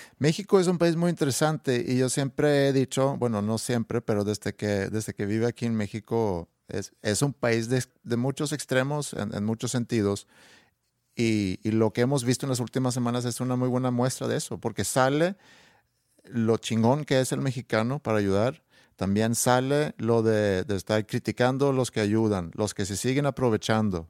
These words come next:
políticos corruptos que aparentemente, que no tengo prueba, pero que desvían, eh, ayuda para poderlo aprovechar y luego regalarlo en sus campañas. Se ha ejemplificado muy bien de lo que es el ser humano en general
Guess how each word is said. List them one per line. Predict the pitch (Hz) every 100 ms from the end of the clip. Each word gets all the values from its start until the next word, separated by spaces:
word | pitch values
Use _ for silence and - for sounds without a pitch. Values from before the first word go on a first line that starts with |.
| _ -
políticos | 110 120 - 123 139 120
corruptos | - 95 127 - - 135 127
que | - 110 101
aparentemente, | 92 98 101 110 120 110 104 117 110
que | -
no | 90
tengo | - 95 98
prueba, | 85 101 98 104 120
pero | 95 85
que | -
desvían, | 90 87 92 101 110 110 101 90 - - - _ -
eh, | 87 85 80 80 -
ayuda | 92 107 110 104 107
para | - 90
poderlo | - 95 101 104
aprovechar | 98 87 - 98 104 98 -
y | 95
luego | 92 98
regalarlo | 104 95 92 101 104
en |
sus | 101 95
campañas. | - 87 87 98 101 110 120 _ _
Se | - - 139
ha | 135 143 175
ejemplificado | 170 175 156 151 - 131 135 135 143
muy | 139 131
bien | 123 120 120 120 - _
de | - 120
lo | 117 110
que | - 107
es | -
el | 117
ser | - 117
humano | 110 107 107 98 90 -
en | 101 92
general | - 92 92 90 85